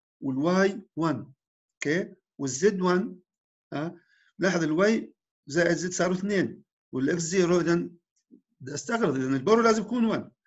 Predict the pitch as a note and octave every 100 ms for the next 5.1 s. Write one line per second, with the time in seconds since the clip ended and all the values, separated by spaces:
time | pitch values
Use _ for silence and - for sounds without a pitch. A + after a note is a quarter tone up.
0 | _ _ C3+ F3 G#3+ G3+ G3+ G3+ G#3 G3+
1 | G#3+ G3 G3+ E3 - C3 C#3+ D#3 D#3 D3
2 | - C#3 D3+ F#3+ G3+ G3 D3+ D3 D3+ F#3+
3 | E3+ F3+ E3+ C3+ D3+ G3+ G#3+ F#3+ D#3+ E3+
4 | D#3 D#3 - E3+ E3 D#3+ D#3+ F3 G#3 C3+